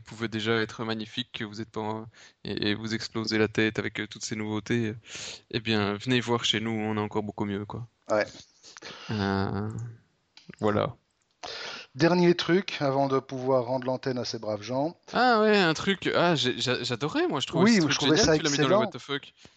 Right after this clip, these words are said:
Speaker 2: Mais non, mais je trouvais ça excellent. Je trouvais ça dans Les Chiens Écrasés, parce que c'est un peu, c'est un peu, allez, c'est, c'est un peu anecdotique, mais, mais un truc pareil qui existe en Belgique, moi, je me, je m-, allez, je m'inscris direct, direct, directement, quoi. C'est un, un système de,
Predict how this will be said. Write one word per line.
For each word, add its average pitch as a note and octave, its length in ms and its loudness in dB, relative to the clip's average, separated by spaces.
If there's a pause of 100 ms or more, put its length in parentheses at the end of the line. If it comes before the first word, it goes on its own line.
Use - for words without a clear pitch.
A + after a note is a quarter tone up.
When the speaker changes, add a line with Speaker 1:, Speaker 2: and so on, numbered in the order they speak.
(220)
Speaker 2:
Mais D#3 200 2
non, G#3 160 2
mais D#3+ 80 2
je - 60 0
trouvais D3+ 220 2
ça D#3+ 160 2
excellent. D#3+ 420 0
Je - 60 -14
trouvais D3+ 200 -4
ça F3 140 -2
dans D3+ 120 -2
Les D3 100 -2
Chiens D3+ 180 -2
Écrasés, D3+ 420 -2
parce - 200 -10
que B2 100 -10
c'est A#2+ 140 -8
un A2+ 100 -6
peu, B2+ 320 -6
c'est A#2+ 160 -4
un G#2+ 80 -4
peu, A#2+ 180 -8 (520)
allez, B2 280 0
c'est, G2+ 600 -4
c'est - 160 2
un C3 120 2
peu C#3+ 140 0
anecdotique, D3+ 640 2
mais, C#3 200 0 (380)
mais C#3+ 160 0
un D#3 120 2
truc G3+ 220 -2
pareil E3 340 4
qui - 160 -6
existe C#3 340 -4
en B2 80 -6
Belgique, B2 380 -4
moi, D3 120 0
je C3 160 -4
me, A2+ 560 -2
je A#2 160 -6
m-, A#2 420 -8
allez, C#3 240 2
je A#2+ 120 -2
m'inscris A#2+ 300 -2
direct, A#2+ 340 -6
direct, C3 320 -2
directement, D#3 500 0
quoi. A#2+ 320 -2 (560)
C'est - 220 0
un, D3 240 6
un D3+ 140 4
système A3+ 600 2
de, D3+ 640 6